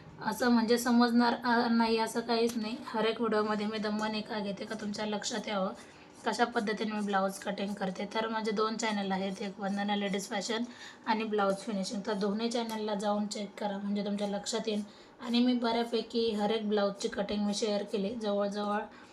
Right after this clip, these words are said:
अ, फोर टक्समध्ये पण आहे, प्रिन्सेसमध्ये आहे, कटोरीमध्ये आहे. तुम्हाला सर्च केल्याच्यानंतर तुम्हाला जे व्हिडिओ पाहिजे ते नक्की भेटतील. चॅनल नवीन आहे, अजून भरपूर सारे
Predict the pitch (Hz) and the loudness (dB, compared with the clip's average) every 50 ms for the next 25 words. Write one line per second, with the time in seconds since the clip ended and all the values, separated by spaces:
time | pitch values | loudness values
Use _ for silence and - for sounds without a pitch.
0 | - - - - - - - - - - - - - - 247 233 240 240 240 240 | -20 -20 -20 -20 -16 -14 -12 -12 -12 -12 -12 -4 2 4 6 6 6 6 4 2
1 | 233 - - 254 240 226 226 233 233 240 233 220 214 190 202 220 208 202 - 214 | 0 2 2 2 4 4 4 2 2 2 2 0 0 0 2 0 0 0 2 2
2 | 208 214 208 208 220 214 214 247 226 220 208 202 208 196 190 185 214 208 - 233 | 2 2 0 0 -2 -2 0 0 0 2 2 2 2 2 2 0 -2 -4 -4 -4
3 | 208 - 220 214 202 208 214 208 190 190 190 190 180 185 208 208 - 220 214 208 | -4 -2 -2 -2 -2 -2 -2 -2 -2 -2 -4 -4 -4 -4 -4 -4 -4 -2 0 2
4 | 208 208 208 214 214 214 - - - - - - - - 262 247 240 240 - - | 2 4 4 2 2 0 -8 -12 -20 -20 -14 -6 0 4 6 6 6 6 4 2
5 | 269 240 226 214 214 214 214 208 202 196 214 208 202 - 214 214 208 208 208 202 | 2 2 2 2 0 0 0 0 0 0 -2 -4 -4 -4 -2 -2 0 0 0 0
6 | 196 202 208 202 208 202 202 196 196 208 196 185 - 214 208 - 226 202 196 196 | 0 0 0 0 2 2 2 2 2 0 -4 -4 -4 -6 -6 -4 -2 -2 -2 -4
7 | - - 233 208 202 208 196 - - 226 220 226 - - 220 202 202 202 208 208 | -4 -2 0 0 0 0 -2 -2 -2 -4 -4 -4 -4 -2 -2 -2 0 0 0 0
8 | 208 208 202 202 214 220 220 208 196 214 226 247 220 196 185 214 220 214 214 196 | 0 0 0 0 0 -2 -2 -2 -2 -2 -2 -2 0 0 0 0 0 0 0 0
9 | 202 - - - 233 - - 247 226 220 208 214 214 | -2 -2 0 0 0 0 2 0 0 0 0 0 -2